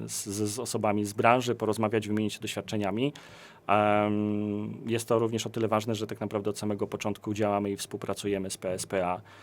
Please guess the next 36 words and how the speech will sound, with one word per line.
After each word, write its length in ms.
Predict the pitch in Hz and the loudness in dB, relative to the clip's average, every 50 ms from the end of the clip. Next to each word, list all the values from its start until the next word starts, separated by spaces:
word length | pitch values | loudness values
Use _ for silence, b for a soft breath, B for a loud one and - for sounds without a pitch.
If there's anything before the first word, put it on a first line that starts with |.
| B B B - | B B B -4
e, 160 | - 85 95 | -2 -2 0
dzielimy 440 | 104 104 107 104 101 104 104 101 104 | 0 2 2 2 2 2 2 0 0
się 180 | - - 101 95 | 0 -2 -2 -2
wiedzą, 380 | 90 110 113 117 110 110 98 | 0 0 0 2 2 0 0
doświadczeniem, 720 | 98 104 - - 104 - - - 107 101 104 98 95 95 | 0 -2 -4 -4 -6 -6 -2 0 0 2 2 0 0 -2
również 260 | 101 110 98 101 98 - | -2 -2 -2 -2 -4 -4
tym 120 | - 98 | -4 -4
doświadczeniem 500 | 92 92 - - 95 - 104 98 95 95 | -4 -4 -4 -6 -6 -6 -6 -4 -4 -4
międzynarodowym. 720 | 98 98 95 98 101 95 98 92 95 87 85 87 98 120 - B B B B B B B B - _ | -4 -4 -2 -2 0 0 0 0 0 -2 -4 -4 -6 -8 -10 B B B B B B B B -8 _
Em, 560 | - 101 101 101 101 101 104 101 101 101 98 95 - - - - | -2 0 2 2 2 2 0 0 0 -2 -4 -6 -10 -18 -6 -2
a 80 | - 117 | -2 -2
w 60 | - | 4
tym 140 | - 170 160 | 4 6 6
roku 200 | 175 175 170 165 | 6 4 4 4
na 100 | 156 147 | 2 2
kongresie 600 | - - 143 131 139 147 143 - - 156 143 143 | 2 2 0 4 4 4 4 4 4 4 4 6
zapraszamy 440 | 131 139 135 - 135 - - 135 131 | 4 4 2 2 0 0 2 2 2
do 100 | 123 127 | 2 0
nas 180 | 123 123 113 - | 0 -2 -2 -2
na 80 | 117 | -6
stoisko, 440 | 113 - - 107 117 117 - - 120 | -4 -2 -2 -2 -2 -2 -2 -4 -4
ponieważ 320 | - 123 117 107 110 107 | -2 -2 -2 0 -2 -2
pojawią 380 | - - 110 110 110 107 110 101 | 0 2 2 4 4 2 0 -2
się 120 | - - | -2 -2
na 120 | 107 104 104 | -2 0 0
nim 420 | 107 104 104 104 101 98 98 101 | 0 0 0 0 -2 -2 -4 -6
dwie 200 | 95 95 107 117 | -4 -2 0 0
stacje 340 | 110 - - 110 - - 107 | 0 0 -4 -6 -4 -2 0
ładowania. 600 | 101 98 98 101 92 87 82 85 98 110 127 131 | 0 0 0 -2 -2 -2 -4 -2 -2 -2 -2 -2
Będzie 300 | 123 110 101 101 98 101 | -2 -2 -2 -2 -2 -4
to 300 | 90 - 101 101 101 98 | -4 -2 -2 0 0 -2
stacja 380 | - - - 92 92 - 101 92 | -2 -4 -4 -4 -4 -4 -6 -6
Terra 280 | - - 98 92 92 | -4 -4 -4 -4 -4
sto 160 | 90 - - | -6 -8 -10
dwadzieścia 380 | 95 90 90 92 92 - - 95 | -10 -10 -10 -10 -8 -8 -8 -8
cztery. 400 | - - - 92 90 101 120 135 | -6 -2 -2 0 2 2 0 0